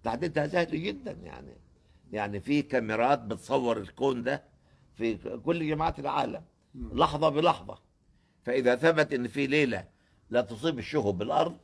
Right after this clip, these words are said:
Speaker 1: خلاص تأكدنا إن هذه ليلة القدر.
Speaker 2: نعم.
Speaker 1: نعم.
Speaker 2: لما ما في حد سواها يعني عمليًا.
Speaker 1: ما في إيه؟
Speaker 2: ح-، ما حد فعل هذا.
Speaker 1: ما حد فعله، لا. ما حد فعله. بالعكس، يعني في ناس كتير بينادوا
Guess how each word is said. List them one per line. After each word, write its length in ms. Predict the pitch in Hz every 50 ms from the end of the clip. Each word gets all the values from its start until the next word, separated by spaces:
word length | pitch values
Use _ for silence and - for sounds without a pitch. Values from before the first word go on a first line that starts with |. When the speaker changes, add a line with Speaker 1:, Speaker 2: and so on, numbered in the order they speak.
| _ _ _ -
Speaker 1:
خلاص 220 | 147 170 175 170
تأكدنا 420 | - 165 160 - - 160 151 143 143
إن 100 | - -
هذه 240 | - - - 139 147
ليلة 300 | 147 147 - - - -
القدر. 220 | - 233 226 226 - _ _ _ _ _ -
Speaker 2:
نعم. 240 | - 143 123 113 104 101 - _ _ _ _ _ -
Speaker 1:
نعم. 100 | - - - _ _ _ _ _ _ -
Speaker 2:
لما 200 | 135 135 139 147
ما 120 | 170 180
في 100 | 170 147
حد 140 | 131 123 -
سواها 260 | - 127 127 117 107
يعني 180 | 107 101 98 98 - -
عمليًا. 360 | 117 117 117 113 113 110 95 - - _ -
Speaker 1:
ما 120 | 123 123
في 120 | 117 - 135
إيه؟ 160 | 135 143 139 - - -
Speaker 2:
ح-، 140 | - -
ما 240 | 160 160 156 156 175
حد 160 | 170 - 156
فعل 300 | 135 - 151 135 131 123
هذا. 340 | 131 131 120 117 139 - - -
Speaker 1:
ما 160 | 123 135 156
حد 280 | 160 - 147 143 127 127
فعله، 380 | - - 92 82 82 80 80
لا. 160 | 90 92 - - - - - - - - - -
ما 80 | - 113
حد 220 | - - - -
فعله. 260 | - - - - _ _ _ _ _ _ _ _ _ _ - _ _ _ -
بالعكس، 480 | - 143 175 190 196 185 - - -
يعني 260 | 131 139 131 127 123 127
في 120 | 151 151
ناس 160 | 156 156 -
كتير 160 | - 147 151
بينادوا 520 | 139 135 143 131 143 147 139 127 135 131